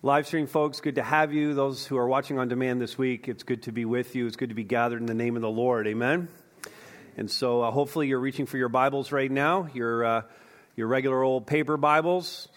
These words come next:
hardbound, leatherbound, whatever it is. Get those open to Romans chapter five or on your smartphone or tablet. Romans chapter five, verse twelve through the end of the chapter is where we're gonna be.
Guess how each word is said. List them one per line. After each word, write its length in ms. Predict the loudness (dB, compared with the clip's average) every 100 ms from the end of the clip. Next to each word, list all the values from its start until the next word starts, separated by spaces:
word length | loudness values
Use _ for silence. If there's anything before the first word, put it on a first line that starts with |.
| 0
hardbound, 640 | 2 4 4 4 4 2
leatherbound, 640 | 2 2 2 4 4 2
whatever 320 | 2 2 2 2
it 80 |
is. 380 | 2 2 0 -6
Get 180 | -6 -2
those 180 | -2 0
open 220 | 0 0
to 60 | 0
Romans 340 | 0 0 0
chapter 320 | 0 0 -2
five 640 | -2 2 4 4 2 -2 -2
or 340 | 0 0 0
on 140 | 0 0
your 80 |
smartphone 540 | -4 -2 0 0 -2 -4
or 80 | -4
tablet. 680 | 0 2 2 2 0 -2 -12 -20 -20 -20 -10
Romans 400 | -2 0 2 0
chapter 380 | 0 0 0 -4
five, 420 | 0 2 4 2 0
verse 260 | -4 -4
twelve 460 | -8 -2 2 2 0
through 180 | -4 0
the 160 | 0
end 100 | 0
of 60 | -2
the 80 | -4
chapter 400 | 2 2 2 -2
is 80 |
where 220 | 0 0 2
we're 100 | 0
gonna 200 | 0 0
be. 340 | 2 2 0